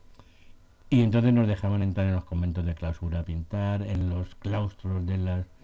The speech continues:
iglesias donde normalmente no entra nadie. Y son experiencias muy bonitas, a-, aparte de aprender mucho. Allí estuvimos con Paco Segovia y con Antonio Cerrato, dos pintores, Antonio de aquí de Villaverde.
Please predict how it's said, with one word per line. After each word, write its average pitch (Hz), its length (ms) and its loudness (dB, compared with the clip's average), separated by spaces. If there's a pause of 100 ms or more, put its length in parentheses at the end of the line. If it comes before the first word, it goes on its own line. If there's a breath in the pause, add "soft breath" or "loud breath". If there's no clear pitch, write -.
(340 loud breath)
iglesias 92 340 -2
donde 90 240 0
normalmente 90 480 0
no 90 120 0
entra 90 180 -2
nadie. 107 420 -2 (460 soft breath)
Y 104 60 -4
son 135 180 2
experiencias 139 380 2
muy 127 120 6
bonitas, 131 380 2
a-, 98 160 -2 (160)
aparte 95 360 -2
de 107 100 0
aprender 80 380 -2
mucho. 92 300 -2 (540 loud breath)
Allí 104 240 0
estuvimos 147 640 -4 (100)
con 139 600 -2
Paco 139 200 -4
Segovia 131 640 -4
y 113 80 -4
con 101 540 -4 (480 soft breath)
Antonio 104 340 0
Cerrato, 87 540 -4
dos 90 260 -4
pintores, 95 560 -4
Antonio 127 440 -4
de 107 80 -2
aquí 101 180 -4
de 98 100 4
Villaverde. 95 440 2